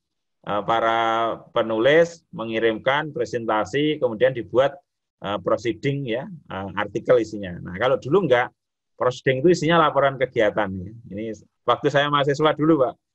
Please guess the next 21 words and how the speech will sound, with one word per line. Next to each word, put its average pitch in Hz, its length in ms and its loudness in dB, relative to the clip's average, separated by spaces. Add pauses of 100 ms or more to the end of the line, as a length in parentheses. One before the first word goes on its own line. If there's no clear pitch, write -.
(160)
karena 139 180 4
saya 156 220 4
jadi 135 160 0
panitianya 131 560 0
seminar 127 400 -2
sering 113 400 -2
gitu. 101 80 -12 (100)
<laughs> - 960 -10 (420)
Nah, 95 160 -6 (480)
kalau 139 160 2
sekarang 165 640 -2
beda. 117 480 2
Nah, 101 240 -2
sekarang 180 400 0
nulis 175 240 4
jurnal 175 320 4
juga 160 160 6
sama. 165 400 0 (480)
Apa 139 240 0
sih 202 160 0
bedanya? 120 640 2